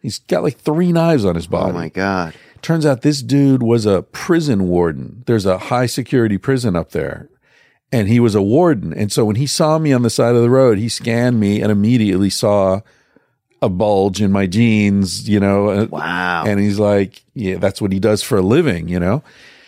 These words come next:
Speaker 1: And that, that was an important experience for me because it made it clear to me that, uh, that the, the, the knife was not gonna save me.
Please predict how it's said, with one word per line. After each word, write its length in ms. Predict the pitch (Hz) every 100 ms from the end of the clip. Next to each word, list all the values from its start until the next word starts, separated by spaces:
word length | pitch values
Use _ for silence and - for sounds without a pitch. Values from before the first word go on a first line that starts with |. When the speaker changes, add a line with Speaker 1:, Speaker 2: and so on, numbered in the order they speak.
| _ _ _ _ _ -
Speaker 1:
And 160 | 143
that, 280 | 156 196 -
that 160 | 165 202
was 120 | 240
an 80 | 226
important 600 | 190 - 202 180 160 - _ _ -
experience 680 | 151 123 - 196 190 151 -
for 220 | - 113
me 200 | 104 101
because 800 | 104 - 131 113 110 110 98 - _
it 260 | 127 113 -
made 380 | 120 120 135 131
it 220 | 113 - - - -
clear 800 | - 131 127 131 123 113 113 - _ _ _
to 200 | - 139
me 600 | 107 107 107 104 101 95 -
that, 420 | 104 101 95 95 _ _ _ _ _ _ _ _ _ _ _ _ _
uh, 160 | 117 113 _ _ _ _ _
that 200 | 143 131
the, 240 | 143 135 123
the, 500 | - 120 120 113 104 - _ _ _ - - -
the 160 | 120 117
knife 460 | 127 151 170 -
was 200 | 139 110
not 240 | 117 113 -
gonna 180 | 101
save 400 | 92 - 90 85
me. 320 | 90 - 104